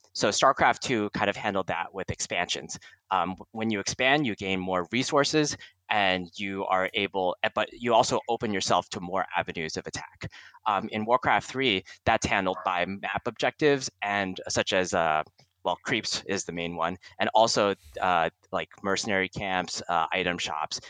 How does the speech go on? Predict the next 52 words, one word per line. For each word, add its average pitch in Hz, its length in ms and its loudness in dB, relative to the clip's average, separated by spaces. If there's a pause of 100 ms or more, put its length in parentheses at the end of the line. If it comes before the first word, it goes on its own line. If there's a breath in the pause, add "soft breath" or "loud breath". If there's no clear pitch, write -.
(160 loud breath)
and 80 180 -2
health - 240 -2
fountains. - 420 -6 (220 loud breath)
So 113 180 0
we're 117 180 0
gonna 139 160 0
be 127 120 2
an 113 60 4
R 107 160 4
T 104 160 0
S 95 100 2
that 98 180 -2
really 107 240 -2
focuses 95 540 -6 (160)
on 95 280 2
that, 80 340 -2
um, 78 400 -2 (200)
that 87 200 -2
territory 92 440 -4
control. 82 460 -8 (340 soft breath)
Um, 95 220 2
in 110 140 -2
terms 120 320 2
of 104 160 4
moment-to-moment 110 720 -2
gameplay, 87 520 -4 (320 soft breath)
um, 87 200 -2
as 92 140 -2
I 95 80 2
mentioned, 90 420 -4 (480)
we're 104 160 -4
really 117 260 4
gonna 110 140 2
focus 101 340 -2
on, 90 340 4 (100)
uh, 87 360 -2
expanding 113 460 0
is 92 100 -2
gonna 90 140 -4
be 85 80 -8
a 80 40 -8
big 76 160 -14
part - 220 -10
of - 80 -16
it. - 100 -14 (140)
Um, 80 360 -4
uh, 92 320 -18
that 98 140 0
kind 107 160 0
of, 87 180 -2 (240)
uh, 85 240 2
high, 98 300 0